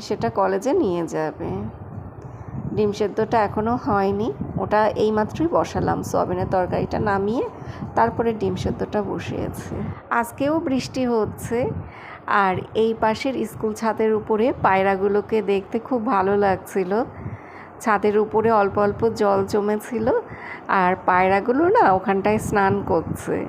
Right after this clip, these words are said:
তো সেটা দেখেই আমি বারান্দায় কিছুক্ষণ সময় দাঁড়িয়েছিলাম। মনের আনন্দে কি সুন্দর স্নান করছে, কোনো চিন্তা নেই, ভাবনা নেই, সারাদিন কি করবে না করবে কোনো কিছু নিয়ে মাথা ব্যথা নেই।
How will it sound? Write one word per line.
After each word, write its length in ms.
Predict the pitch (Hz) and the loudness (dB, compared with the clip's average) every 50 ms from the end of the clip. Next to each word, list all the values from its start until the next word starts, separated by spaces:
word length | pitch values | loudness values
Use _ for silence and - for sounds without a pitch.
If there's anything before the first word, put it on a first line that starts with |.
| - - - - - - - - - - - - | -8 -12 -12 -14 -14 -12 -12 -12 -12 -8 -4 0
তো 120 | 202 196 | 0 0
সেটা 340 | 185 - 220 202 - 202 208 | 2 2 2 4 4 4 4
দেখেই 420 | 190 208 202 196 - 277 247 254 | 4 2 2 2 2 2 4 6
আমি 200 | 240 220 214 226 | 6 6 4 4
বারান্দায় 540 | 220 208 196 170 175 180 185 180 185 196 202 202 | 4 4 4 6 6 4 4 4 4 2 2 0
কিছুক্ষণ 460 | - 202 - - 196 - - 220 208 214 | -2 -6 -4 -4 -4 -2 0 0 0 2
সময় 380 | - - 226 214 220 226 220 | 2 2 2 4 4 4 2
দাঁড়িয়েছিলাম। 920 | 190 190 175 165 156 175 175 180 175 175 - - 180 156 160 165 180 202 - - - - - - | 4 4 2 4 4 2 2 2 2 0 -2 -2 0 2 2 2 2 2 0 -2 -6 -8 -6 -2
মনের 420 | 277 247 247 247 247 262 285 285 277 | 0 2 2 2 2 2 2 2 2
আনন্দে 580 | 247 220 208 214 220 220 220 226 226 247 269 269 | 2 2 2 0 0 0 0 0 0 0 0 0
কি 140 | - 285 269 | -2 -2 -2
সুন্দর 400 | 254 - 254 226 220 226 240 247 | -2 0 -2 0 2 2 2 0
স্নান 400 | - - - 208 202 202 202 208 | 0 -2 0 0 2 2 0 0
করছে, 600 | 202 220 208 208 208 - - - - 226 233 254 294 - - - - - - - - - - - - - | 0 0 0 -2 -2 -4 -8 -6 -2 -2 -2 -2 -2 -6 -14 -18 -20 -20 -20 -20 -18 -18 -18 -16 -6 -2
কোনো 220 | - 208 214 233 | 0 0 2 0
চিন্তা 480 | 220 - 220 208 196 196 185 185 196 190 | 0 0 0 2 2 2 2 2 2 2
নেই, 340 | 180 190 185 190 196 202 214 | 2 2 2 2 2 2 0
ভাবনা 560 | 208 - - 202 190 - - 180 185 185 185 | 0 2 2 2 2 0 0 0 0 0 2
নেই, 460 | 185 185 185 185 185 185 190 196 214 - - - - - - | 2 2 2 2 2 2 0 -2 -4 -6 -8 -12 -12 -12 -8
সারাদিন 560 | - - 233 196 185 185 185 180 196 196 202 196 | -2 2 4 4 4 4 4 2 2 0 0 -2
কি 180 | - - 226 208 - | -2 -4 -4 -2 0
করবে 400 | - 196 196 180 180 180 196 196 | 0 2 2 2 2 2 2 2
না 240 | 196 196 190 190 190 | 4 2 2 2 0
করবে 540 | - - 190 190 190 185 175 196 196 202 202 - | 0 0 0 2 2 2 2 2 0 0 -2 -4
কোনো 440 | - 339 302 302 302 302 294 294 294 294 | -2 0 2 4 4 4 4 4 2 0
কিছু 280 | - 247 - - 247 220 | -2 -2 -2 0 0 2
নিয়ে 280 | 208 214 214 220 220 | 2 2 2 2 2
মাথা 380 | 208 185 - - - 190 190 175 | 2 2 0 0 0 0 0 2
ব্যথা 420 | 175 175 170 170 - 190 180 175 | 4 2 2 0 0 0 0 0
নেই। 380 | 160 165 165 160 - - - | 2 0 0 0 -2 -4 -6